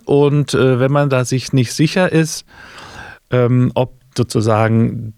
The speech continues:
das bei mir der Fall ist, ja, ob da die Traurigkeit, die ich habe oder die Niedergeschlagenheit oder die Lustlosigkeit, äh, sozusagen ausreicht. Wir haben,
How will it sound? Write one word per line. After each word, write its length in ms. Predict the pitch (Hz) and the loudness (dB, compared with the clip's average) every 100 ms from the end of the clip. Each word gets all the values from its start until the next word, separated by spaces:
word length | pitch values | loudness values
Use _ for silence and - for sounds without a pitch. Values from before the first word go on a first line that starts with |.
| - | -6
das 200 | 117 - | -6 -4
bei 160 | 117 | 0
mir 180 | 120 127 | 2 2
der 120 | 110 | 0
Fall 280 | 101 123 175 | -2 0 0
ist, 400 | - 208 - - | 2 0 -2 -2
ja, 200 | 131 160 | 0 0
ob 180 | 127 - | -2 -2
da 160 | 131 120 | -2 -2
die 160 | 123 | -2
Traurigkeit, 640 | 117 127 131 139 - 131 - | -2 0 0 -2 -2 -4 -2
die 60 | |
ich 160 | 123 - | -6 -2
habe 220 | 120 120 | 0 0
oder 120 | 117 | 0
die 140 | 117 123 | 0 2
Niedergeschlagenheit 1000 | 139 143 127 120 127 113 113 117 113 110 | 2 0 -2 -2 0 0 0 0 -2 -2
oder 160 | 123 131 | -2 0
die 80 | 143 | 2
Lustlosigkeit, 1040 | 117 120 131 117 110 110 - 110 107 - | 0 0 -2 -2 -2 -6 -2 0 0 -4
äh, 240 | - 107 107 | -4 -2 -2
sozusagen 440 | 104 - 107 101 | -4 -2 -2 0
ausreicht. 720 | 85 123 - 131 131 143 - | 0 -2 -2 -2 0 -2 -4
Wir 100 | 120 | -2
haben, 420 | 107 123 127 143 | 0 -2 0 -2